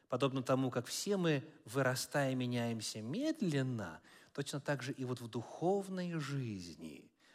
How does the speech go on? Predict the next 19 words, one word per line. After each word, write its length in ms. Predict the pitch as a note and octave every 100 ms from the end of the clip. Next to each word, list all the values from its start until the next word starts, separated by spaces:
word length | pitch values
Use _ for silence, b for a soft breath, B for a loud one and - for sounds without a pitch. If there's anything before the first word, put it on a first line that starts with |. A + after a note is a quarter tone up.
| -
происходит 800 | G#2+ G#2 - - F3 D#3+ A#2+ -
путь 260 | - C#3+ -
непрестанного 760 | B2 A#2 G#2 - - E3+ D#3 C#3
преобразования. 840 | - A#2+ A#2 A#2 B2 A#2 A#2 G#2 B B B -
Не 200 | C3+ G#3
надо 260 | B3+ A#3
останавливаться. 1000 | G3 - F3+ E3 C3 G2+ F2 D#2+ - - - _ _ _ _ _ _ _ b b -
Мы 80 |
как 160 | B2 B2+
будто 240 | C#3+ D3
договаривались 1000 | A#2+ B2+ C3+ C3+ A2+ G#2 F#2+ F2+ F2 - - _ _ _ _ _ -
с 140 | -
Павлом 520 | - G2+ E2+ E2 E2+
сегодня. 400 | E2+ - F2+ F2
Не 240 | A2 E3 A#3+
надо 300 | C4 D4 C#4+
останавливаться, 960 | A3+ - G#3+ A3 A#3+ A3 G3 F#3 - F3
если 400 | E3 G3 F#3 F3+
приложение 1300 | - E3+ F3 E3+ E3 D#3 G#3 A#3 A#3 G#3 F3+ E3